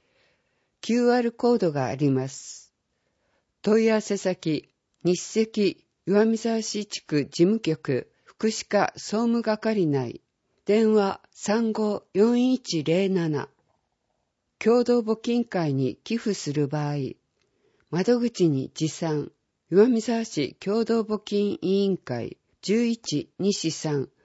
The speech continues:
広域総合福祉センター内で受付。銀行振込などで送付。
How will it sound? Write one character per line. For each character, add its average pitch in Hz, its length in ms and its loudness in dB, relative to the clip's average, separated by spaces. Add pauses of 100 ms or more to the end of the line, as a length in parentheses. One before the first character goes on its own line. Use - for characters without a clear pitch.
(100)
広 226 240 2
域 226 240 -6
総 214 300 0
合 233 220 0
福 202 220 -4
祉 233 40 -2
セ 226 300 -2
ン 208 40 -2
タ 214 260 -2
ー 180 40 -2
内 147 360 -2 (280)
で - 300 -2
受 151 240 -2
付。 - 440 -4 (1160)
銀 233 240 4
行 247 220 0
振 240 120 -4
込 220 400 2
な 165 140 2
ど 143 160 -2
で 120 260 -2
送 175 320 -2
付。 143 320 -4